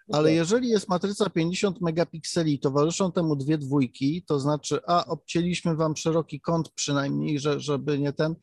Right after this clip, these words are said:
Speaker 1: Jeżeli jest aparat główny i szeroki kąt, nie wiem, no przynajmniej ósemka, to naprawdę wystarczy już.
Speaker 2: Dokładnie.
Speaker 1: Nie potrzebujecie ani osobnego aparatu do makro, ani osobnego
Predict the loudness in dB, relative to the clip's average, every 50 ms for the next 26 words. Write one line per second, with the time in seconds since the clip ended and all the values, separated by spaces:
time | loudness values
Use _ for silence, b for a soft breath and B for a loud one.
0 | B B B B B B B 0 2 2 4 4 4 4 4 4 4 4 4 2
1 | 2 -2 -10 -14 -16 _ -12 -10 -8 -8 -6 -2 0 2 2 2 2 0 -2 -2
2 | -2 -2 -2 -2 0 0 0 0 0 0 0 2 0 0 -2 -4 -4 -2 0 0
3 | 0 -2 -2 -2 0 0 2 2 2 0 0 -2 -4 -6 -4 -2 -2 0 0 0
4 | 0 -2 -2 -2 -2 -2 -2 -2 -4 -4 -2 0 0 0 2 2 2 2 4 4
5 | 2 0 0 -2 -6 -4 -4 -4 -4 -4 -8 -12 -14 -14 -14 _ -20 _ -6 -6
6 | -4 -2 0 2 2 2 2 0 0 0 -2 -2 -4 -6 -4 -2 2 4 4 4
7 | 2 2 0 -4 -2 0 0 2 2 2 0 0 -2 -2 -2 -4 -2 -2 -2 0
8 | 2 0 0 0 0 0 0 0 0 -4 -6 -4 -4 -2 0 0 0 -2 -2 -4
9 | -4 -4 -2 -2 0 0 2 2 2 0 0 -2 -2 -2 -2 -2 0 -2 -2